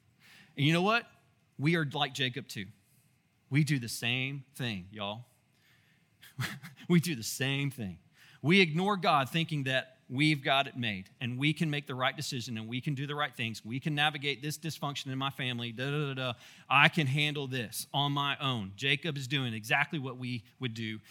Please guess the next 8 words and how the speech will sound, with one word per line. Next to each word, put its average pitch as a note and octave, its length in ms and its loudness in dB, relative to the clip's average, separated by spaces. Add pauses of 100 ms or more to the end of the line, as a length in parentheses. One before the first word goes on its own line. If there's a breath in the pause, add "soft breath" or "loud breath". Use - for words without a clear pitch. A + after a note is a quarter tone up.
(160 loud breath)
in A#2 100 -4
our A#2+ 160 -2
own C3 180 -4
moments. G#2 520 -8 (600 soft breath)
So A#2+ 120 -8
take C#3+ 260 4
heart. C3+ 220 2 (1040 soft breath)
God B2+ 560 2